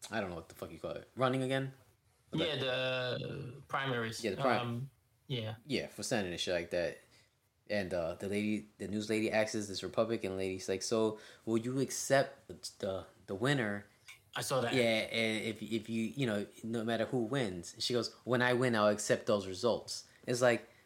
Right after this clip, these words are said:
Speaker 1: "But I'm asking you, a di-, that's not the question I'm asking. I'm asking you"
Speaker 2: But if you lose
Speaker 1: Yeah, will you accept that? "When I win, I'll accept the results." It's like,
Speaker 2: I'm
Speaker 1: yeah.
Speaker 2: like, so that's the, that's what we're doing now.
Speaker 1: Yeah.
Speaker 2: That's what we're, that's what I said. We're, we're, li-, we're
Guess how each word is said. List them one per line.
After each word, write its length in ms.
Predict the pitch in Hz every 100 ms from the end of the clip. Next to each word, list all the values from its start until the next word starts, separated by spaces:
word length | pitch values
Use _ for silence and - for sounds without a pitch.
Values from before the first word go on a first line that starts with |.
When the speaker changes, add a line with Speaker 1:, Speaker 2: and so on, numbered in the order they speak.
| _
Speaker 1:
"But 120 | 143 139
I'm 120 | 131
asking 300 | 139 - 135
you, 80 | 120
a 60 |
di-, 240 | 104 147 127
that's 160 | 123
not 80 | 135
the 60 | -
question 280 | 147 131 104
I'm 60 |
asking. 240 | 95 104 95
I'm 80 |
asking 220 | 123 127 120
you" 240 | 117 113
Speaker 2:
But 100 | 127
if 120 | 131 135
you 80 | 131
lose 540 | 160 143 127 135 127
Speaker 1:
Yeah, 220 | 139 98 -
will 100 | 110
you 140 | 110 107
accept 320 | - 190 180
that? 280 | 98 90 - -
"When 160 | 113
I 100 | 113 113
win, 240 | 117 113
I'll 120 | 104
accept 300 | 104 - -
the 60 | 107
results." 400 | 104 107 85 -
It's 140 | 85
like, 300 | 104 98 - - - - - 123
Speaker 2:
I'm 40 | 139
Speaker 1:
yeah. 60 |
Speaker 2:
like, 80 | 156
so 100 | 165
that's 240 | 165 175 -
the, 100 | 208
that's 260 | 180 190 202
what 100 | 196
we're 80 |
doing 240 | 190 190 156
now. 260 | 120 113 104
Speaker 1:
Yeah. 180 | 151 208
Speaker 2:
That's 180 | 143 180
what 80 | 175
we're, 80 |
that's 200 | 185 190
what 100 | 240
I 20 | 240
said. 280 | 285 190
We're, 240 | 151 160 170
we're, 140 | 165
li-, 200 | 170 190
we're 120 | 180